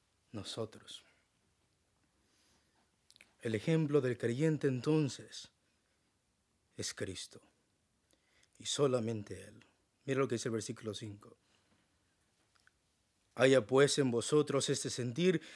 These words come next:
que hubo también en Cristo Jesús. El apóstol Pablo nos dice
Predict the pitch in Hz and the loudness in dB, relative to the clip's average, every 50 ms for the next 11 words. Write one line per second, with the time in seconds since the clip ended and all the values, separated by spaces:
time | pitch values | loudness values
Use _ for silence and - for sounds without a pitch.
0 | - - - - - - 151 151 160 202 214 196 214 202 208 170 151 160 165 170 | -20 -20 -20 -20 -4 2 6 8 8 8 8 8 8 8 8 6 6 6 4 4
1 | 165 160 147 - 160 156 147 - - - 139 110 113 110 - - 113 113 - - | 4 2 2 2 0 0 0 0 -2 -4 -4 -4 -4 -8 -8 -10 -14 -18 -18 -16
2 | - - - - _ _ _ _ _ _ _ _ _ _ _ _ _ _ _ _ | -16 -16 -16 -18 _ _ _ _ _ _ _ _ _ _ _ _ _ _ _ _
3 | _ _ _ _ _ _ _ _ _ _ _ _ _ _ 107 110 110 - 139 151 | _ _ _ _ _ _ _ _ _ _ _ _ _ _ -2 -2 0 2 2 2
4 | 151 - 165 151 127 120 156 160 160 147 131 127 127 117 113 139 165 170 - - | 4 4 2 2 4 6 6 6 6 6 2 0 0 0 -2 -2 -2 0 0 2
5 | 127 123 | 0 0